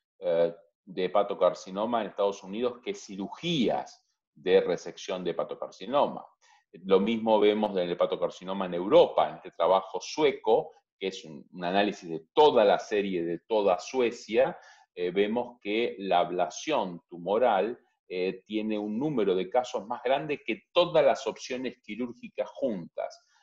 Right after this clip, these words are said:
eh, cirugía abierta, cirugía laparoscópica y trasplante hepático. Entonces, claramente se hace mucho.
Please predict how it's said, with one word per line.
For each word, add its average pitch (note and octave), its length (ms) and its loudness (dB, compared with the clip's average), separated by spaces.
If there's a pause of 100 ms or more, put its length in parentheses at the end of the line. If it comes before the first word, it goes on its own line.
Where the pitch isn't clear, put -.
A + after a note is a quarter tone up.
(160)
eh, F2 240 2
cirugía E2+ 500 -4
abierta, B2+ 400 4
cirugía F#2 340 -8
laparoscópica A2 640 -2
y F#2+ 60 -12
trasplante F2 580 -2
hepático. - 640 -10 (340)
Entonces, G2+ 520 -6
claramente G#2+ 580 -2
se E2+ 240 -4
hace F2 320 0
mucho. C#2+ 460 -20